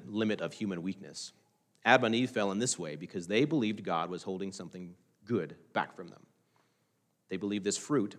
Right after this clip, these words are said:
as Satan suggested, was a good thing for them, and God didn't want them to have it. That God was holding something good back from them. They didn't trust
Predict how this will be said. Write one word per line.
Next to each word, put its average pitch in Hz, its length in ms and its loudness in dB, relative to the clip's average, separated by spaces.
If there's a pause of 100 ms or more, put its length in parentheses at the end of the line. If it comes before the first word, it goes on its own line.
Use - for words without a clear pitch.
as 95 160 -4
Satan 117 240 2
suggested, 101 440 0
was 95 140 -2
a 98 60 -2
good 123 220 -2
thing 85 140 -2
for 76 160 -12
them, 82 180 -12
and 90 120 -8
God 104 220 4
didn't 107 220 -6
want 92 200 -4
them 90 100 -12
to 87 80 -4
have 78 240 -4
it. 64 120 -8 (1900)
That 87 100 -6
God 110 240 8
was 95 140 2
holding 101 260 2
something 87 440 -4 (320)
good 104 360 4
back 82 240 2
from 80 140 -10
them. - 180 -16 (640)
They 92 120 0
didn't 113 220 0
trust - 380 2